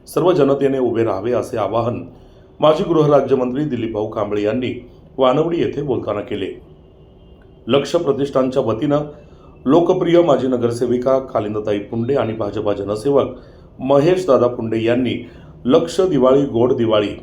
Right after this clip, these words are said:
या उपक्रमाअंतर्गत वानवडी साळुंखे विहार प्रभाग क्रमांक अठरा मधील हजारो नागरिकांसाठी साखर वाटपाचा उपक्रम आयोजित केला होता. यावेळी दिलीपभाऊ कांबळे हे बोलत होते. या उपक्रमाचा शुभारंभ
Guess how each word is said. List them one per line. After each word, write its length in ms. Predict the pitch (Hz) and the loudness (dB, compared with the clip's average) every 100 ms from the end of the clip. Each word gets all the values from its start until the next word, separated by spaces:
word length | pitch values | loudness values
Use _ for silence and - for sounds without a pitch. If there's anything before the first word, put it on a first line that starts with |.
| - | -14
या 160 | 110 117 | -4 -2
उपक्रमाअंतर्गत 1000 | 98 - 104 101 104 95 90 127 123 - - - - - | -2 -6 -8 -6 -6 -6 -6 -2 -2 -2 -8 -20 -20 -8
वानवडी 500 | - 143 165 170 185 | 2 4 4 4 0
साळुंखे 500 | 196 151 117 127 131 | -2 0 2 0 -2
विहार 340 | 131 123 123 135 | -2 -2 -2 -2
प्रभाग 320 | - 117 110 | -2 -4 -4
क्रमांक 420 | 110 107 104 101 | -6 -6 -6 -6
अठरा 360 | 107 98 110 107 | -6 -6 -6 -6
मधील 320 | 101 107 135 98 - - - - - | -4 -4 -4 -4 -8 -20 -20 -20 -4
हजारो 320 | 131 151 180 | 0 2 2
नागरिकांसाठी 920 | 180 117 107 113 113 110 107 117 90 - - - | 0 0 -2 -4 -6 -6 -4 -2 -4 -10 -20 -20
साखर 460 | - 147 135 - 185 | 0 2 2 0 -2
वाटपाचा 640 | 156 113 113 113 110 120 | 0 0 -2 -6 -6 -4
उपक्रम 520 | 101 - 120 135 - - - | -6 -6 -6 -2 -2 -2 -10
आयोजित 280 | 98 98 101 | -8 -6 -8
केला 260 | - 104 95 | -8 -6 -6
होता. 380 | 92 87 92 - - - - - - | -6 -4 -4 -4 -20 -20 -20 -20 0
यावेळी 560 | 120 143 156 120 - - - - | 2 4 2 0 -4 -12 -18 -4
दिलीपभाऊ 420 | 139 180 160 160 | -2 0 2 2
कांबळे 320 | 170 123 107 117 | 4 2 2 -2
हे 120 | 135 | -2
बोलत 280 | 113 104 104 | -2 -4 -4
होते. 460 | 95 101 90 - - - - | -4 -4 -6 -12 -20 -20 -10
या 120 | 113 | -2
उपक्रमाचा 600 | 104 95 107 104 104 101 104 | -2 -2 -6 -4 -4 -4 -8
शुभारंभ 480 | - - 113 131 | -10 -4 -2 0